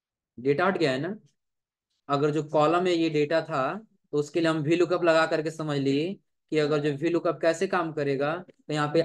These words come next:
आईडी चेंज करेंगे और अपने आप उसका डेटा भी चेंज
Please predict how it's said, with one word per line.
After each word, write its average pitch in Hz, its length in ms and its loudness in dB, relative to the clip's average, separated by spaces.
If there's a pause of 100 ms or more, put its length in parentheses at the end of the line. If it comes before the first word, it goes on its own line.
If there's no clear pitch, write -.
आईडी 151 300 4
चेंज 196 320 0
करेंगे 156 500 0 (320)
और 147 160 0 (260)
अपने 147 240 -4
आप 151 160 0
उसका 156 200 0
डेटा 143 260 2
भी 143 140 0
चेंज 190 540 -4